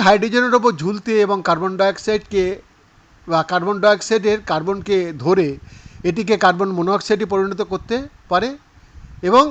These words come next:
মিশ্রণে হাইড্রোজেন এবং আলো থেকে শক্তির একটি ইনজেকশন দিয়ে দলটি বিশ্বাস করে যে দুটি কার্বন মনোঅক্সাইড অণু হাইড্রোজেনের সাথে একসাথে বন্ধন করে। প্রতিক্রিয়াটি তামা এবং গ্যালিয়াম নাইট্রাইড অক্সাইডের মধ্যে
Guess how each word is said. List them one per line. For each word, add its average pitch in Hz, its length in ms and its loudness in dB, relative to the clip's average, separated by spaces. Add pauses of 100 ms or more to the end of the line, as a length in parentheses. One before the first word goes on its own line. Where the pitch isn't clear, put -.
(540)
মিশ্রণে 285 440 0 (100)
হাইড্রোজেন 202 500 0
এবং 214 100 2 (100)
আলো 180 200 0
থেকে 214 140 -6 (100)
শক্তির 190 360 -6
একটি 175 200 -8 (680)
ইনজেকশন 226 420 -2 (100)
দিয়ে 185 200 2
দলটি 170 300 0 (220)
বিশ্বাস 247 360 -2
করে 208 200 -2
যে 185 60 0 (100)
দুটি 208 260 -4
কার্বন 190 340 0
মনোঅক্সাইড 180 480 -6
অণু 175 140 -2 (540)
হাইড্রোজেনের 190 500 2
সাথে 208 160 -4 (120)
একসাথে 147 360 -8
বন্ধন 147 320 -6
করে। 120 160 -14 (480)
প্রতিক্রিয়াটি 180 580 -2 (460)
তামা 190 220 4 (140)
এবং 202 120 2 (100)
গ্যালিয়াম 170 380 0
নাইট্রাইড 165 420 -4
অক্সাইডের 180 400 -4
মধ্যে 175 200 -2